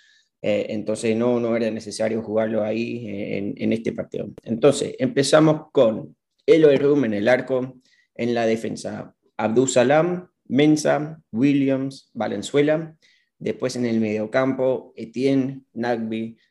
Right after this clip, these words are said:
Hairston y Matán. Y después los delanteros, porque en este partido jugaron dos, Sardes con Miguel Berry. Em, entonces, Cristian, al principio de este partido, viendo el once inicial,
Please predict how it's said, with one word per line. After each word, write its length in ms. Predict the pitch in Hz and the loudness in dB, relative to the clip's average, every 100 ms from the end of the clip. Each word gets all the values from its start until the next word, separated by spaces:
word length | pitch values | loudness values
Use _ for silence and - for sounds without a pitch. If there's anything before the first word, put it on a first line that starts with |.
| - | -2
Hairston 680 | 120 113 - 110 110 110 - _ - | -2 -2 -4 -4 -4 -8 -14 _ -8
y 100 | 104 | -4
Matán. 640 | 110 107 156 190 190 - _ _ _ _ | -4 0 2 2 -6 -16 _ _ _ _
Y 200 | 110 117 | -4 0
después 720 | 120 120 123 165 170 - - - | 0 0 4 4 4 -4 -14 -6
los 260 | 113 127 | -2 0
delanteros, 760 | 127 139 139 139 143 117 147 - | 0 0 0 2 0 0 -6 -10
porque 580 | 90 - 113 107 107 - | -18 -10 -8 -6 -8 -10
en 140 | 113 | -8
este 180 | 110 110 | -6 -6
partido 360 | 110 110 123 127 | -8 -4 -2 0
jugaron 360 | 110 104 123 | 0 0 2
dos, 440 | 135 160 - - _ | 2 0 -4 -16 _
Sardes 540 | - 156 156 170 - | 2 2 4 -2 -4
con 240 | - 120 117 | -4 -2 0
Miguel 300 | 117 123 123 | 2 2 2
Berry. 480 | 107 107 - - 107 _ - _ _ _ _ - | -2 -8 -12 -20 -20 _ -20 _ _ _ _ 2
Em, 640 | 127 127 123 123 127 131 | 6 8 8 4 2 -2
entonces, 380 | 147 151 170 160 | -2 0 0 0
Cristian, 560 | 151 170 - 160 135 95 | -4 -4 -2 0 0 -4
al 180 | 123 117 | -6 -4
principio 480 | 156 160 190 180 | -4 -4 -4 0
de 120 | 165 160 | 0 0
este 180 | 151 | -4
partido, 600 | 120 110 127 139 131 117 | -8 -8 0 2 2 0
viendo 600 | 113 127 135 131 120 113 | -2 -2 0 0 0 -2
el 200 | 110 113 | -4 -4
once 220 | 123 120 107 | -6 -6 -10
inicial, 760 | 104 - 123 123 123 120 113 | -12 -6 2 6 6 4 0